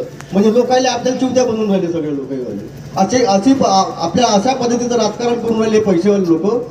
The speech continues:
आणि बहुजनाचे लोक इथे एपीएमसीत कधी सभापती बनू नाही शकला. आणि नाही आता आहे तर आमदार दहा वर्षापासून आहे तर बहुजनाचा विषय संपला इथून.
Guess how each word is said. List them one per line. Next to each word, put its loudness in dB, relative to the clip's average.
आणि 0
बहुजनाचे 0
लोक 0
इथे 0
एपीएमसीत -2
कधी 0
सभापती 0
बनू -2
नाही -2
शकला. -4
आणि 4
नाही 2
आता 0
आहे 4
तर 2
आमदार 2
दहा 0
वर्षापासून -2
आहे 0
तर -6
बहुजनाचा -4
विषय 0
संपला -2
इथून. 0